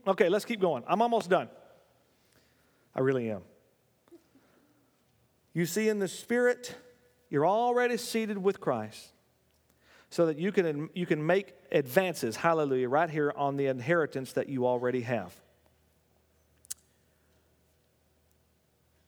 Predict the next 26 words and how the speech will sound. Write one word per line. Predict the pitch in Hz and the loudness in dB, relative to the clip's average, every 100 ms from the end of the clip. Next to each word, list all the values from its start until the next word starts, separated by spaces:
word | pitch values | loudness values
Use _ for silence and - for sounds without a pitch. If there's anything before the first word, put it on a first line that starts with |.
| _ - | _ -2
He | 185 | 0
made | 208 208 202 | 2 2 2
us | - | 0
alive. | 190 190 214 226 - | 0 0 0 -4 -6
He | 160 | -2
made | 160 160 | 0 2
us | 147 | 0
sit | - 190 196 - - _ _ _ _ _ _ _ - | 0 0 0 -4 -20 _ _ _ _ _ _ _ -12
Jesus | 120 175 170 170 | 0 0 2 -4
is | 165 | -4
seated | - 190 185 175 | 0 0 2 0
in | 165 | 2
heavenly | 190 185 180 | 0 2 0
places, | - 190 - 202 185 - | 2 0 0 -4 -4 -12
so | - 160 | 0 0
you're | 156 160 | 2 -2
seated | - 131 113 | -2 -4 -2
in | |
heavenly | 120 113 107 | -2 -2 -4
places. | - 110 - - - _ - - - | -4 -4 -6 -16 -20 _ -20 -20 -2
He's | 147 185 175 | 0 0 2
far | 196 190 190 | 2 4 2
above | 180 196 196 | 2 0 0
principalities | 196 185 185 185 190 180 | -4 -2 2 2 2 -2
and | 170 | 0
powers. | 185 185 202 190 - | 2 2 0 -6 -12